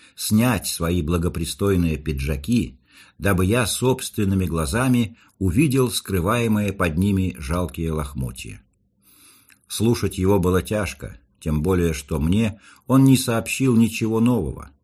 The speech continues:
Но я привожу здесь этот случай – чтобы подчеркнуть, сколь велика всеобщая нищета. Полураздетые жители этого разорённого и разрушенного города,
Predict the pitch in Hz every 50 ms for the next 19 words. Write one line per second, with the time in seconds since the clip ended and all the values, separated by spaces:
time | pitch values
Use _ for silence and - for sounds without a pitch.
0 | _ _ _ - - - _ _ - 90 110 127 131 123 131 156 160 156 151 135
1 | 131 123 123 117 107 101 131 143 131 110 90 80 104 110 104 95 - - - 98
2 | 92 92 76 - - - 95 120 135 127 - - - 62 60 - - _ _ _
3 | _ _ _ _ _ - - - 131 110 107 92 - 101 92 - - - 87 73
4 | 71 101 113 139 143 - - - - _ - - - - - - 139 156 139 110
5 | 95 107 98 90 82 - - 101 107 107 104 95 95 - - - - 92 82 85
6 | 87 - - - - 82 78 78 78 73 73 - - 73 69 - 62 53 50 -
7 | _ _ _ _ _ _ _ _ _ _ _ _ - - _ - _ _ _ _
8 | - 98 95 90 95 95 95 87 73 76 101 107 - - 85 78 76 71 78 101
9 | 104 - - 90 80 82 80 65 69 - - - 90 87 82 80 78 78 80 71
10 | 73 78 78 90 92 90 82 80 80 78 78 - - - 85 80 80 78 71 76
11 | 78 87 82 - - 80 76 71 69 67 67 64 82 104 104 85 69 62 - -
12 | -